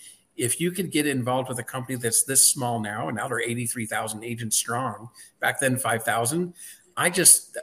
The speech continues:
I just let the what ifs take over in my mind. Well, what if this and what if that? And imagine the possibility if you could be part of something as it grows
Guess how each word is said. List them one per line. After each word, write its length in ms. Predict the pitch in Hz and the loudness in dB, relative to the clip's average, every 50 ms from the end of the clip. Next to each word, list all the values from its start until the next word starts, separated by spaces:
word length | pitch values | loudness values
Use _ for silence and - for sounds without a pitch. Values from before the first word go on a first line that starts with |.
| - - | -8 2
I 120 | - 135 175 | 2 2 4
just 200 | 185 185 - - | 4 0 0 0
let 140 | 151 - - | 0 2 2
the 60 | 123 | 0
what 280 | 117 120 135 139 - - | 2 2 0 0 0 2
ifs 300 | 139 131 127 127 - - | 2 2 4 4 2 0
take 220 | - 127 120 117 | 2 -2 0 0
over 320 | 127 120 117 113 113 110 110 | 2 0 2 0 0 -2 -2
in 80 | 110 | -2
my 100 | 107 110 | -2 -2
mind. 360 | 110 110 110 110 107 110 107 | -2 -2 -4 -4 -4 -4 -4
Well, 80 | 110 113 | -4 -2
what 180 | 110 127 143 160 | 0 0 0 2
if 180 | 160 156 - | 0 -2 0
this 240 | 147 147 147 - - | 0 2 4 4 2
and 120 | 117 110 | 2 0
what 140 | 123 135 143 | 0 0 0
if 120 | 143 139 - | -2 0 2
that? 320 | 135 127 131 135 135 - | 4 4 4 4 0 -2
And 220 | - 127 123 120 117 - - - - - _ | -2 -2 -2 -2 -4 -6 -14 -16 -16 -12 _
imagine 480 | 127 123 123 131 139 151 165 160 185 175 | -2 0 2 4 4 4 4 2 0 -2
the 80 | 175 | -2
possibility 640 | 170 - 139 143 139 - - 123 127 139 151 139 123 | -2 -2 -2 2 2 2 2 2 -2 -2 0 -2 -2
if 80 | 117 117 | -2 -2
you 80 | 123 | -6
could 80 | 123 120 | -4 -4
be 80 | 120 113 | -6 -6
part 240 | - - 135 135 | -2 0 0 0
of 80 | 131 127 | 2 2
something 480 | - 139 127 120 - 123 123 120 113 - - - _ _ _ | 0 0 -2 -4 -2 -2 -2 -2 -4 -6 -12 -20 _ _ _
as 180 | 127 131 120 | 0 0 2
it 80 | 127 120 | 0 -2
grows 600 | 110 120 120 131 143 135 123 120 117 120 117 | -2 0 0 2 4 4 4 2 2 2 -2